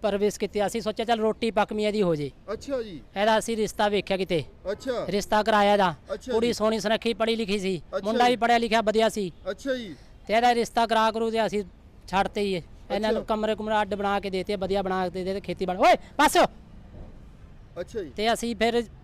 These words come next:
Speaker 1: ਆਪਦੇ ਅੱਡ ਰਹਿਣ ਲੱਗਿਆ, ਅੱਡ ਰਹਿਣ ਲੱਗਿਆ।
Speaker 2: ਅੱਛਾ ਜੀ।
Speaker 1: ਛੇ ਮਹੀਨੇ ਕੇ ਬਾਅਦ ਹੀ ਪਤਾ ਨਹੀਂ ਕੀ ਹੋਇਆ ਮੁੰਡੇ ਨੂੰ, ਕੀ ਨਹੀਂ।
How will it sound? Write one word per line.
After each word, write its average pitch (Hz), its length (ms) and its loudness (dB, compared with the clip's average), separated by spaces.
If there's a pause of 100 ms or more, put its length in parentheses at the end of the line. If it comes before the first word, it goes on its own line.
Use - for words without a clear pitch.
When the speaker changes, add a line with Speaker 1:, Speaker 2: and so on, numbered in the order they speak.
(560)
Speaker 1:
ਆਪਦੇ 214 320 4
ਅੱਡ 220 120 0
ਰਹਿਣ 254 180 2
ਲੱਗਿਆ, 233 300 2
ਅੱਡ 190 120 -2
ਰਹਿਣ 214 180 2
ਲੱਗਿਆ। 185 360 0 (180)
Speaker 2:
ਅੱਛਾ 208 240 -4
ਜੀ। 156 120 -6 (760)
Speaker 1:
ਛੇ 262 240 -2
ਮਹੀਨੇ 240 300 0
ਕੇ 233 60 -2
ਬਾਅਦ 240 220 4
ਹੀ 254 60 2
ਪਤਾ 226 120 2
ਨਹੀਂ 247 120 -2
ਕੀ 240 240 0
ਹੋਇਆ 220 240 6
ਮੁੰਡੇ 226 260 4
ਨੂੰ, 240 120 2
ਕੀ 233 240 0
ਨਹੀਂ। 254 260 0